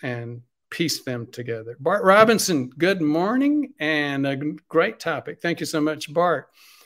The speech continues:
Robert Weiss from the North Georgia Mountains, good morning to you. Bobby Mabu, hey, Bobby Ocampo. Um,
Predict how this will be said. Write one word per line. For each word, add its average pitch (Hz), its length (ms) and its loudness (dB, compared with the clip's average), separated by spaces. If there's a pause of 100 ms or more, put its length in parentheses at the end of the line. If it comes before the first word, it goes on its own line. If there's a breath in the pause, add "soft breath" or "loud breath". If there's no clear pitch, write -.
(400 soft breath)
Robert 175 420 4
Weiss 208 400 4
from 165 220 0
the 165 100 0
North 165 420 -2
Georgia 175 380 -2
Mountains, 180 600 0
good 156 200 2
morning 160 420 -2
to 151 100 -10
you. 156 360 -4
Bobby 135 800 -4
Mabu, 156 480 -2
hey, 190 280 2
Bobby 165 400 2
Ocampo. 156 580 -2 (640)
Um, 135 600 -6